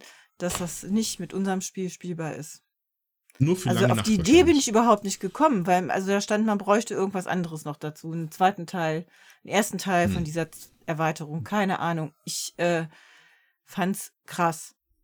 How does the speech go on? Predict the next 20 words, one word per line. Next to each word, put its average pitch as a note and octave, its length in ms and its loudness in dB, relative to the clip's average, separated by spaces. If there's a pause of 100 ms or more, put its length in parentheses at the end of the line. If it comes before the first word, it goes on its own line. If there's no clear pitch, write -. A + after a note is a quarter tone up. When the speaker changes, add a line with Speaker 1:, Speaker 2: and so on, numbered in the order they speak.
(600)
Speaker 1:
Also F#3+ 180 2
ich E3+ 80 -6
bin A#3 140 2
Speaker 2:
Hm. A3 80 8
Speaker 1:
gar G#3 120 8
nicht A#3+ 140 0
auf G#3 120 -2
die G3 120 -6
Idee F#3+ 220 2
gekommen, G3 360 0
dass E3+ 140 -4
man F#3 160 -2
eine - 80 -2
Erweiterung G3+ 560 0
zum G3 220 -8
Spiel A#3+ 260 -4
rausbringt, B3 880 -2
die G3+ 160 -6
alleine G#3+ 560 2
nicht A3+ 440 -4